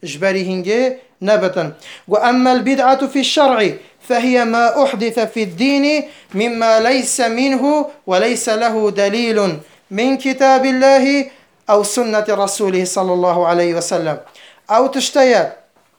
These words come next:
أو جديد درد كفتن، و نزباي بال ديني و بتن، و چه بلگه منه بتن، اش كتاب و سنة السري تشتي جديد در كتي، و أو نزباي بال ديني و هنگه أو تشتا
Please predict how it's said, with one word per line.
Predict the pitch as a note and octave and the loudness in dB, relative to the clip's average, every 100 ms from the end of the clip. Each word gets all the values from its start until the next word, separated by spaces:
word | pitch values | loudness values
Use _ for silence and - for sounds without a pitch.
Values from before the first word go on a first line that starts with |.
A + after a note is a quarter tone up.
| _ - | _ -4
أو | F#3+ G#3 | 0 2
جديد | G#3 F#3 F#3+ B3 C4+ E3 | 0 -2 0 0 -2 2
درد | A#3 B3+ | 2 2
كفتن، | B3+ B3 A3+ A3+ F#3+ - - _ - | 2 0 0 -2 -4 -6 -16 _ -2
و | G#3+ | 0
نزباي | G#3+ F3 G#3 B3 | 0 -2 0 0
بال | A3 B3+ B3+ | 2 2 2
ديني | B3 B3+ D4+ | 2 2 2
و | C#4+ | 2
بتن، | B3+ B3+ G#3 D#3 - _ - | 2 0 -2 -4 -14 _ -6
و | G3+ | -4
چه | G3+ | -2
بلگه | A3 B3 A3 A#3+ | 0 0 2 0
منه | A#3 A#3 B3+ | 2 2 2
بتن، | A#3+ - A3+ G3+ - _ | 0 0 0 -2 -8 _
اش | G#3 - | -10 -8
كتاب | A3 G#3+ A3+ A3 | -6 -2 0 0
و | |
سنة | G#3+ A#3 G#3+ G#3+ | -2 -4 -2 -2
السري | G#3+ G#3 G#3 G3+ | -4 -2 -4 -4
تشتي | G3 G3 G#3 | -6 -6 -6
جديد | F3+ F#3 F#3 | -6 -6 -6
در | F3 C4 | -4 -4
كتي، | C4 C#4 C#4+ D#4 D4+ - - | 0 -2 0 -2 -4 -14 -6
و | A3+ | 0
أو | G#3+ | 2
نزباي | A3 G#3+ E3+ G#3 | 2 0 -2 -2
بال | G3 G3+ G3 | 0 -2 -2
ديني | G3+ A#3+ | -2 -2
و | C4+ C#4+ C#4 - _ - | 2 0 0 -10 _ -8
هنگه | G#3 F#3+ G3 | -6 -4 0
أو | G#3+ | 0
تشتا | G#3+ F#3+ - A3+ C4 D4+ | -2 -6 -4 0 2 0